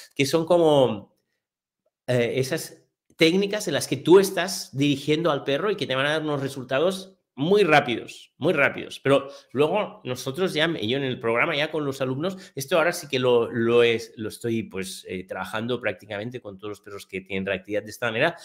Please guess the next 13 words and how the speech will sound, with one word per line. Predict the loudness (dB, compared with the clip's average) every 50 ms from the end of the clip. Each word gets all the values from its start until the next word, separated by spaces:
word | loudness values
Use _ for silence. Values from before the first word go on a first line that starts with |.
| -20 -16 _
en | -4 -2 0
la | 0 0 -2 -6 _ _ _ _ _ _ _ -4
primera | -2 0 2 2 2 2 4
parte, | 4 4 2 2 0 -12 -16 -12 -4
¿vale? | -2 -2 0 0
Para, | -2 -4 -6 -4
como | -6 -4 0
para | 2 2 2 2 2
darte | 0 0 0 0 -2
unos | -4 -4 -6
resultados | -8 -10 -12 -6 0 2 2 2 4
muy | 4 6 6 6
rápidos, | 8 6 4 2 2 -2 -2 -2 -6 -10 -18 _